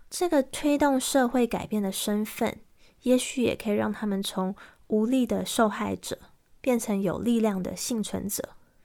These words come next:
研究显示，在很多地方透过 Me Too 的宣导，成功引起社会的关注，也提升了很多人对于性暴力更深一层的认识，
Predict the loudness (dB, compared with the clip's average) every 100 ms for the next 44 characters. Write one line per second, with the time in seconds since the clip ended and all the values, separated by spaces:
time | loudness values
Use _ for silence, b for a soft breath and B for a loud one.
0 | b b b b b -2 2 4 4 2
1 | 0 2 2 4 4 2 2 2 2 -2
2 | -2 -2 0 0 2 2 4 2 0 0
3 | -2 -2 -2 0 -2 -4 B B B -12
4 | -4 0 2 0 0 -2 -4 -2 -4 0
5 | 0 2 0 -2 -4 -4 -6 -4 -4 -6
6 | b b b b 4 4 2 0 2 2
7 | 2 2 0 0 2 2 2 0 -2 -2
8 | -2 -2 -2 -2 -2 -2 -2 -2 -2 -6
9 | -8 -6 0 0 0 -4 -6 -6